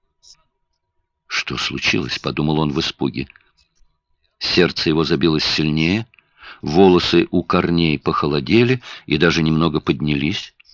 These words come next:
Он чувствовал прилив адреналина к глазам. Он знал, что глаза человека при сильном страхе действительно вылезают из орбит,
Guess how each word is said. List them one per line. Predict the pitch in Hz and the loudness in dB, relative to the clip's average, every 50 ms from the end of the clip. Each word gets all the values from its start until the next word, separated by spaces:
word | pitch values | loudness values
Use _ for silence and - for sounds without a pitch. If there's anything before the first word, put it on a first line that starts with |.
| - _ _ _ _ - - _ _ _ _ _ _ _ | -20 _ _ _ _ -20 -20 _ _ _ _ _ _ _
Он | - 80 82 76 - | -4 -4 -2 -2 -2
чувствовал | - - - - - - - - 104 107 98 | -2 -2 -2 -2 -4 -4 -2 0 0 0 0
прилив | 101 - - 78 80 87 95 90 - - - - - | 0 0 0 2 4 4 2 2 0 -6 -12 -6 -6
адреналина | 92 78 - - 82 80 78 80 78 78 78 85 80 76 73 73 | -4 -4 -2 0 0 0 2 2 2 2 2 0 0 0 -2 -4
к | - | -4
глазам. | - 76 80 76 65 67 64 64 62 - _ _ _ _ _ _ _ _ _ _ _ _ _ _ _ _ _ _ _ _ _ _ _ _ _ _ | -4 -4 -4 -2 -4 -6 -8 -8 -10 -12 _ _ _ _ _ _ _ _ _ _ _ _ _ _ _ _ _ _ _ _ _ _ _ _ _ _
Он | - 78 76 | -4 -4 -2
знал, | 71 87 107 131 113 - | -2 0 0 0 0 0
что | - - - 69 64 | -2 -6 -6 -6 -4
глаза | 65 76 78 73 82 82 - | -2 -2 -2 0 0 -2 0
человека | - 82 76 80 82 101 113 - - - | -2 -2 0 2 2 2 2 0 -2 -4
при | - - | -4 -6
сильном | 69 - - - 104 101 90 78 76 - | -8 -6 -2 0 0 2 2 0 -2 -4
страхе | - - - - 90 95 98 - - | -6 -6 -4 -2 -2 -2 -2 -4 -8
действительно | - 65 - - - - 127 - 160 156 | -8 -8 -10 -6 -4 -4 -2 -2 0 0
вылезают | 151 151 147 143 127 113 90 80 73 - - | 0 0 0 0 2 2 2 2 2 0 -4
из | 78 - | -4 -2
орбит, | 85 80 - - 71 69 - - - | -2 -2 -2 -4 -6 -8 -8 -10 -16